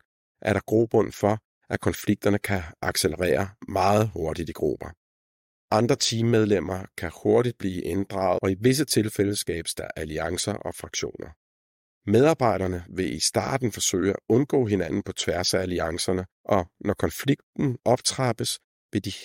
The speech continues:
helt stoppe med at kommunikere, eller modsat have en meget uhensigtsmæssig og destruktiv kommunikationsform. Her er det ledelsesmæssigt vigtigt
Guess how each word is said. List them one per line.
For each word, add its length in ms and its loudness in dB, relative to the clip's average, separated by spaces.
helt 260 0
stoppe 400 0
med 140 -2
at 120 -2
kommunikere, 680 -2
eller 300 2
modsat 420 4
have 180 0
en 180 0
meget 360 2
uhensigtsmæssig 880 -2
og 180 -8
destruktiv 500 -4
kommunikationsform. 1040 -10
Her 160 4
er 60 2
det 100 0
ledelsesmæssigt 920 -2
vigtigt 520 -2